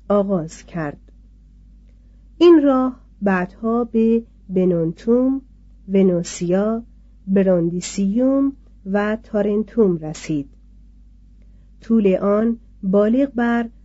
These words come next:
پانصد و سی و پنج کیلومتر، دو کرانه ایتالیا را به هم پیوند می‌داد. بازرگانی با یونان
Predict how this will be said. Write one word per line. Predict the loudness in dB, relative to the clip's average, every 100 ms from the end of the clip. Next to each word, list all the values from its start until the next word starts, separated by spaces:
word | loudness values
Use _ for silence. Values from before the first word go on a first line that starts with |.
| -20
پانصد | -4 0 0 -2 -4 -2
و | 0
سی | -2 -4 -2
و | -2
پنج | -6 -6 -2 -4 -4
کیلومتر، | -4 0 0 0 -4 -8 -18 -20 -20 -20 -20 -6 2
دو | 2
کرانه | 2 -2 -2 0 2 0 0
ایتالیا | -4 -6 -6 -4 -2 -2
را | -2 -4 -4 -6 -18 -10
به | -6 -6
هم | -6 -6 -4 -6 -6
پیوند | -2 -2 0 -2 -4 -8
می‌داد. | -8 -4 -4 -6 -12 -20 -20 -20 -20 -20 -20 -20 -20 -20 -20 -20 -2
بازرگانی | 2 4 4 2 2 4 4
با | 4 2 0
یونان | 0 0 2 2 0 -2